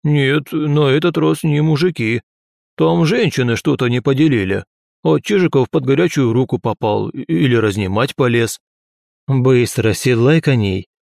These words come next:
Верхом мы быстрее доберёмся, чем на машине или пешком». «Ну, Чижиков, это не человек, а сто рублей убытка».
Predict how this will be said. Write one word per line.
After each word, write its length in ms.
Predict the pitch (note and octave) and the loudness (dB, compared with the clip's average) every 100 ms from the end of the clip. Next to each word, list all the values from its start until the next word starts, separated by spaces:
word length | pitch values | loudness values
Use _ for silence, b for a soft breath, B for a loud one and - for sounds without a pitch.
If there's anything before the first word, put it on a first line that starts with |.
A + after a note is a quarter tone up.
| _ _ | _ _
Верхом 380 | - B2+ - D#3 | -2 -2 2 2
мы 120 | C#3+ C#3 | 2 2
быстрее 480 | D#3 - C3+ G#2+ | 0 0 0 0
доберёмся, 500 | F#2+ G2+ G#2 C#3 - | 0 0 2 2 0
чем 240 | G#2 A2+ G#2+ | -4 -2 0
на 80 | G#2+ | 0
машине 460 | G#2 - C3+ G2 | 0 0 0 0
или 120 | G2+ | -2
пешком». 500 | G#2 C3+ - G2 F#2 - _ _ _ _ - | 0 -2 -2 -4 -6 -10 _ _ _ _ -10
«Ну, 280 | G2+ F#2+ D3 | -6 -2 -4
Чижиков, 680 | - A#2+ F#2 F#2+ F#2+ - _ _ _ _ - | -2 -4 -4 -6 -10 -14 _ _ _ _ -6
это 260 | G#3 - | -4 0
не 140 | D#3 C#3+ | 2 2
человек, 580 | - C#3+ C#3+ F3 D3+ _ _ _ - | 2 2 2 0 -4 _ _ _ 0
а 120 | F3 | 0
сто 300 | - - D3+ | 0 0 2
рублей 400 | E3+ D3 C#3 C#3 | 2 2 0 2
убытка». 600 | F3 C#3+ G#2 - G#2 F#2+ | 0 0 -2 -4 -6 -8